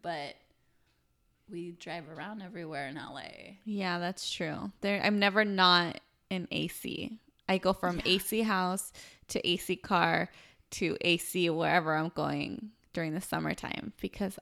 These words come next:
Speaker 2: I'm not going anywhere that does not have
Speaker 1: Yeah.
Speaker 2: A C.
Speaker 1: It's, it, yeah, not everywhere has air conditioning in Spain. I mean, like, restaurants and stuff like that do, but you're walking around places. It's just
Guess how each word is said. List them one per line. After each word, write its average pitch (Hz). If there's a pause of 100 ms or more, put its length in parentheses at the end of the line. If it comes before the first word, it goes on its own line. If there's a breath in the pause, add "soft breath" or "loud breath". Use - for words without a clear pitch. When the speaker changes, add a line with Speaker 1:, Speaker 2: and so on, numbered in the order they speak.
Speaker 2:
I'm 175
not 170
going -
anywhere -
that 202
does 190
not 190
have 202
Speaker 1:
Yeah. 170
Speaker 2:
A -
C. - (340)
Speaker 1:
It's, - (120)
it, 190
yeah, 180
not 226 (120)
everywhere 202 (360)
has 170
air 147
conditioning -
in 175
Spain. 147
I 214
mean, 202
like, 175
restaurants -
and 190
stuff -
like 175
that 131
do, 165
but 143 (800 soft breath)
you're 202
walking 269
around 190
places. 180
It's 226
just 294